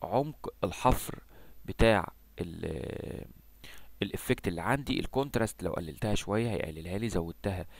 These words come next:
هيزود لي المناطق الفاتحه جدا في الحفر اللي عندي. بلند ويز اوريجينال طبعا هيدمجه مع الافكت اللي وراه بالشكل ده كده.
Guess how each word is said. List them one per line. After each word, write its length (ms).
هيزود 540
لي 200
المناطق 420
الفاتحه 480
جدا 420
في 340
الحفر 440
اللي 140
عندي. 360
بلند 320
ويز 160
اوريجينال 460
طبعا 320
هيدمجه 460
مع 180
الافكت 600
اللي 140
وراه 380
بالشكل 440
ده 120
كده. 240